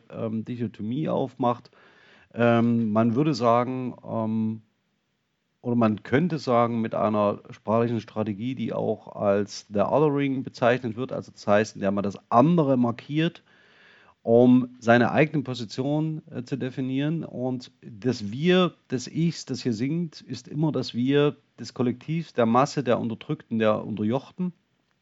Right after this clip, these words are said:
die, ähm, das ganz klar zu einem gesellschaftlichen Umsturz aufruft. Und diese, ähm, Konstellationen, unter denen hier tatsächlich diese sozialen Konstellationen, die hier bezeichnet werden,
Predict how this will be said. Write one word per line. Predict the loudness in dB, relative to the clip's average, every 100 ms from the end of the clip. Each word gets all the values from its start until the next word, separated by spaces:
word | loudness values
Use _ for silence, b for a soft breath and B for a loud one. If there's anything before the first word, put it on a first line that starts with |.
| _ _ -20 -12 -2
die, | 2 2 b b b b b b _
ähm, | 8 8 8 4
das | 2 2 -4 _ _ _ 4
ganz | 4 4 2
klar | 4 6 4
zu | 2 -2
einem | 0 0 -2
gesellschaftlichen | 0 2 2 -2 -8 -10 -10
Umsturz | -8 -10 -8 -12 -12 -18 -8
aufruft. | -6 -6 -6 -8 -8 -12 _ b b b b b 6
Und | 10 10 8 -4 -6
diese, | -2 6 6 6 2 -2
ähm, | 0 2 2 0 -2 -4 -8 _ _ _ _ _ _ _ _ _ _ _
Konstellationen, | 0 2 4 4 4 2 4 2
unter | -2
denen | -4 -2 0 0
hier | -2 0 0
tatsächlich | -2 -4 -6 -6
diese | -12 -10 -8
sozialen | -6 2 4 4
Konstellationen, | -2 -6 -6 -6 -6
die | -4
hier | -4
bezeichnet | -4 2 2 2 -2 0
werden, | 0 0